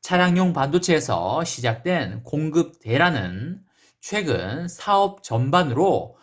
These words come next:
확대되는 양상을 보이고 있는데요. 이에 따라서 삼성전자 소비자 가전 부문에서 원가 상승이나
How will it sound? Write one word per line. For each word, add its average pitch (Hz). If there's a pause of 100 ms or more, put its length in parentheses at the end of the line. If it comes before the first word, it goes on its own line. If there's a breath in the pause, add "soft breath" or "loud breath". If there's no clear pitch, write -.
(200 soft breath)
확대되는 170
양상을 139
보이고 127
있는데요. 123 (540 soft breath)
이에 165
따라서 175
삼성전자 156 (220 soft breath)
소비자 180
가전 165
부문에서 135 (380)
원가 165
상승이나 165